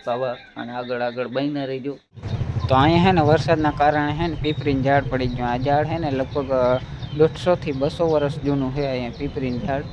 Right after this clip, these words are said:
અને જોતા તમે કેવી કેવડીની ડાયરું ને, અ, થળિયા ને. Finally મિત્રો, આપણે ગાગર અને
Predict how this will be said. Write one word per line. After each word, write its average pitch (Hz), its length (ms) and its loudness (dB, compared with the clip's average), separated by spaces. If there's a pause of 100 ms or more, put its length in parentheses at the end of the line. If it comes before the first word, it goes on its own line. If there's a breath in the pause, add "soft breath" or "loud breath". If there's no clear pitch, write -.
(600)
અને 127 100 -8
જોતા 143 320 0
તમે 131 160 -2
કેવી 143 240 0
કેવડીની 139 520 0
ડાયરું 127 480 0
ને, 120 160 -8
અ, 120 160 -6
થળિયા 127 560 -6
ને. 123 120 -10 (500)
Finally 165 340 -4
મિત્રો, 147 320 0
આપણે 139 260 2
ગાગર 147 380 0 (120)
અને 113 120 -14